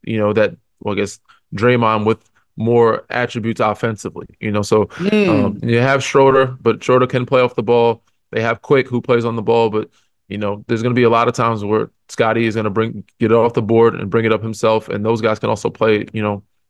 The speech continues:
Speaker 1: fast and off the ball with him. So it allows him to have, uh, I said, be that point forward that he's always been and, and have the ball in his hands a lot more with, uh, without Pascal being there.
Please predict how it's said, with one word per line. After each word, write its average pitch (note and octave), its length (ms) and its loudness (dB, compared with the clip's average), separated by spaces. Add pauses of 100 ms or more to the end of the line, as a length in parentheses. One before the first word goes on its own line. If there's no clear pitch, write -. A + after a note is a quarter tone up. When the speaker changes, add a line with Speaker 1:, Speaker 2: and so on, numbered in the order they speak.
Speaker 1:
fast A#2+ 420 0
and A#2 80 -2
off A2+ 120 -2
the A2+ 80 -2
ball A2+ 260 4
with A2 140 2
him. A#2+ 280 -4 (320)
So A2 220 0
it A2 80 6
allows A#2+ 320 2
him B2 160 -2
to A2+ 120 -4
have, A2 360 -4 (380)
uh, G#2 340 -4
I A2 40 -10
said, G2+ 220 -6 (100)
be A#2 120 0
that A2 160 2
point A2+ 220 -6
forward A2+ 220 2
that G#2 100 0
he's G#2 100 -2
always A2 260 2
been G#2 320 -2 (360)
and, G#2 220 -2
and G#2+ 160 -2
have A2+ 260 -2
the G#2 60 -2
ball A2 180 2
in G#2+ 60 0
his G2+ 100 -6
hands G#2+ 200 -2
a G#2 40 2
lot G#2 320 0
more G#2 320 -4
with, - 280 -6 (120)
uh, - 100 -4 (220)
without G#2+ 280 -2
Pascal G2+ 380 -2
being G2+ 220 -2
there. - 180 -12